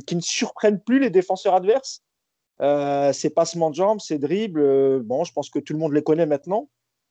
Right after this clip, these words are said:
Euh, non, non, c'est, euh, il y a un problème d'attitude. Alors, il y a aussi peut-être un problème de contrat, parce qu'on sait que, comme pour Di Maria, même si Di Maria, c'est différent, hein, euh, Mbappé, euh, il a, il a quand même ça su-, il a, il, il a quand même ça sur ses épaules, c'est-à-dire la,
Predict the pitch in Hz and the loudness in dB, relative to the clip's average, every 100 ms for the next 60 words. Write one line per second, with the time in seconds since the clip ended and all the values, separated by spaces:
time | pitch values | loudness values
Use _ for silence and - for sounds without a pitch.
0 | _ - 131 127 127 123 185 220 175 - | _ -2 0 4 4 4 2 0 0 2
1 | 151 139 135 131 135 135 131 123 - 143 | 4 6 4 0 -8 -10 -12 -12 -10 0
2 | 170 180 202 190 190 196 - 233 254 175 | 0 2 0 2 0 0 -10 -6 -2 2
3 | 143 151 165 160 214 202 175 - 165 147 | 2 2 0 -2 -4 -2 -2 -2 -4 -4
4 | 143 175 180 - 233 - 143 - 175 147 | -8 -8 -6 -2 -2 -4 -16 -10 -6 -2
5 | 127 127 120 123 120 160 165 143 135 151 | -2 -2 -2 -4 -2 -2 -2 -8 -4 0
6 | 147 170 156 107 127 - 127 127 135 - | 2 2 2 -2 -10 -12 -10 -4 -2 -4
7 | 123 139 208 247 170 175 _ _ _ _ | -12 -2 -2 0 -2 -4 _ _ _ _
8 | - 120 120 120 117 139 143 156 185 185 | -6 0 2 2 2 2 2 4 6 6
9 | 151 131 127 131 127 123 117 117 120 120 | 6 2 0 -2 -4 -2 -2 -4 -8 -4
10 | 131 131 151 143 - 127 120 117 117 117 | -4 -2 -2 -2 -4 -6 -6 -4 -4 -6
11 | 123 113 - 113 113 123 117 147 - - | -10 -10 -4 -4 -2 -4 -2 -6 -6 -8
12 | 117 135 233 320 202 - - 123 117 113 | -2 0 2 0 -2 -8 -14 -12 -10 -6
13 | 123 113 107 101 | -4 -2 0 -2